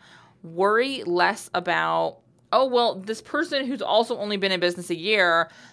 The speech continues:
they have five thousand followers and I only have five hundred." You don't know how they got them. In fact, we just <laughs> had this conversation in backstage.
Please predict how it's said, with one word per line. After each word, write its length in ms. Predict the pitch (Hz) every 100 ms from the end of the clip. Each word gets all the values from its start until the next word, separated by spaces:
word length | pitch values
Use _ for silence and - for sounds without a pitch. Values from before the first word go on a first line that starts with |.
| _
they 160 | 220 240
have 280 | 233 208 196
five 380 | - 196 202
thousand 380 | 208 202 190 180
followers 480 | 175 165 160 160 165
and 80 | -
I 220 | 170 185
only 160 | 202 196
have 240 | 170 165
five 240 | - 160
hundred." 440 | 156 156 143 98 - _ _ _ _ _ _ _ _ _ _ _ _ _ _ _ _ _ _ _ _
You 60 | 190
don't 120 | 240
know 100 | 277
how 120 | 277
they 120 | 240 202
got 260 | 180 185
them. 240 | 143 104 -
In 80 | 240
fact, 220 | 233 226
we 180 | 220 294
just 200 | 269 233
<laughs> 60 | 302
had 100 | 392
this 120 | -
conversation 640 | - 262 311 254 254 240
in 60 | 214
backstage. 520 | 202 202 208 190